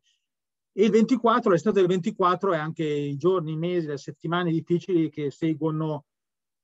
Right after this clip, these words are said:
il rapimento e poi l'uccisione dell'onorevole Matteotti. Ehm,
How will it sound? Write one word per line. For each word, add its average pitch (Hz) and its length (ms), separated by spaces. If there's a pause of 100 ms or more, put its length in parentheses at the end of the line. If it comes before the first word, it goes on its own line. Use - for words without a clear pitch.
(120)
il 135 260
rapimento 170 480
e 143 60
poi 160 160
l'uccisione 151 440
dell'onorevole 143 680
Matteotti. 139 760 (800)
Ehm, 123 1300